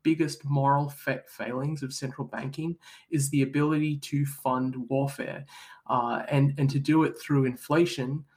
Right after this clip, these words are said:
which is much more insidious. You can, you're taxing, essentially taxing the citizenry without them understanding or knowing what's happening, uh, to fund the destruction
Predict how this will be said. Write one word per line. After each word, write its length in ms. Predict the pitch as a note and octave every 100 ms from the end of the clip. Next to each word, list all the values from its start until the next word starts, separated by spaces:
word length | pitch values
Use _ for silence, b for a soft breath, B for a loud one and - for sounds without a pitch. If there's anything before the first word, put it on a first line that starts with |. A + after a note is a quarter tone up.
| b b _
which 140 | D3 D#3
is 120 | D#3
much 240 | F3+ -
more 160 | F3 C#3
insidious. 680 | C3+ - E3+ D3 A#2+ -
You 80 | C3
can, 320 | C3 C3 A#2+ -
you're 200 | C#3 C3+
taxing, 560 | - D#3 D#3+ D3 C3
essentially 420 | C#3+ D#3+ D#3 - A#2
taxing 640 | - C#3+ C#3 D3 C3+ B2+
the 80 | B2
citizenry 720 | - D#3 D3 D3 C3+ B2+ B2
without 400 | B2+ B2+ - C#3+
them 120 | C3
understanding 640 | B2+ B2+ - C3+ C3+ C#3 B2+
or 80 |
knowing 480 | B2 B2 C#3 C3+ B2+
what's 180 | A#2+ -
happening, 560 | C3+ C#3 C3+ A#2 A#2+ - B B B B B B B -
uh, 240 | B2+ A#2 -
to 60 | C#3+
fund 560 | - C3+ B2+ C3 B2+ -
the 100 | C#3
destruction 960 | C#3 C#3 - D#3+ D3+ - C#3 C3 C3+